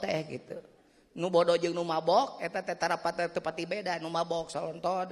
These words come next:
ka masjid rek salat subuh, aneh. Ka beneran. <laughs> Eh, ketua D K M teh da bawa ang-, alkohol. "Rek ka mana, sia? Bu, alkohol." "Rek salat, Pak." "Salat naon?"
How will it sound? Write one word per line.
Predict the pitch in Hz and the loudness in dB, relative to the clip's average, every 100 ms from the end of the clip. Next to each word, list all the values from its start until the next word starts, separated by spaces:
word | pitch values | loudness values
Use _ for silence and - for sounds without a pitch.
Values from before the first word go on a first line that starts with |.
| 147 | -4
ka | - | -2
masjid | 151 147 156 | -2 -2 -4
rek | 156 - | -4 -2
salat | 143 139 | 0 0
subuh, | - 139 139 127 - 139 | 0 -6 -6 -8 -4 -4
aneh. | 151 143 120 - - _ _ - | -2 -4 -6 -14 -20 _ _ -12
Ka | - | -6
beneran. | 143 139 139 143 147 240 262 - _ _ _ _ _ _ _ _ | -4 -2 -2 0 0 -2 -12 -16 _ _ _ _ _ _ _ _
<laughs> | 156 - - - - - | -12 -10 -16 -20 -20 -14
Eh, | - 123 | -8 -8
ketua | - 139 147 139 | -10 -8 -4 -4
D | 135 | -2
K | 147 135 | -2 -2
M | 143 | -2
teh | 135 | -4
da | |
bawa | 139 131 123 123 | 0 0 0 -4
ang-, | 135 | -4
alkohol. | 123 139 131 135 131 131 - - _ - | -6 -4 -4 -4 -4 -8 -16 -20 _ -12
"Rek | 135 | -4
ka | |
mana, | 131 208 202 | 2 4 6
sia? | 208 180 - - - - _ | 6 6 4 -10 -18 -20 _
Bu, | 139 143 | -2 0
alkohol." | 147 156 151 143 135 - - - | 2 2 4 4 2 -10 -20 -4
"Rek | 127 127 | -2 -2
salat, | - 117 117 113 120 135 - | -4 -4 -2 -2 -2 -4 -6
Pak." | 131 127 113 - 127 - - _ - _ _ _ _ _ - | -8 -8 -10 -16 -20 -20 -20 _ -20 _ _ _ _ _ -20
"Salat | - 196 214 | 0 4 6
naon?" | 254 247 | 6 4